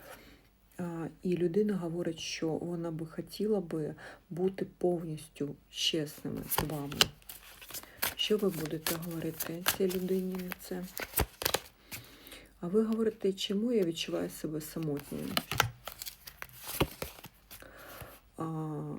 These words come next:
чому взагалі, а, тоді ти сказав, що любиш мене? Ти, ну, не зрозуміло, хто до кого. А, і ви питаєте,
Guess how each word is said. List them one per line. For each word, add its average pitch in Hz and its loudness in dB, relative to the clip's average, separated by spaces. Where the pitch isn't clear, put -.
чому 254 6
взагалі, 185 4
а, 160 -4
тоді 175 0
ти 196 -8
сказав, 180 0
що - -2
любиш 180 0
мене? 147 -2
Ти, 196 6
ну, 269 0
не 185 -2
зрозуміло, 160 -4
хто - 0
до 180 0
кого. 160 -6
А, 170 0
і 190 6
ви 175 0
питаєте, 180 -2